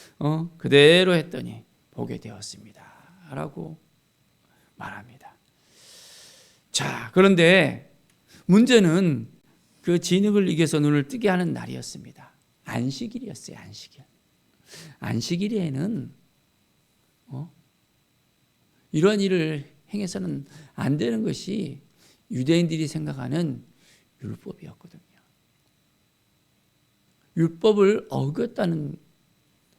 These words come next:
그 생각을 가지니까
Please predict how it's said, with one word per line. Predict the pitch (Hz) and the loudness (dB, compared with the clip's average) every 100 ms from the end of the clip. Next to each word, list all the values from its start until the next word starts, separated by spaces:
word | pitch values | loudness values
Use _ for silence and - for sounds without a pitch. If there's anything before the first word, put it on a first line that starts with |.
| _ | _
그 | - 151 156 143 135 139 _ _ _ _ _ _ _ _ _ _ _ _ _ | -8 -4 -2 -2 -4 -12 _ _ _ _ _ _ _ _ _ _ _ _ _
생각을 | - - 170 165 156 | -12 -6 -4 -4 -8
가지니까 | - 139 - _ - 113 | -12 -18 -20 _ -20 -20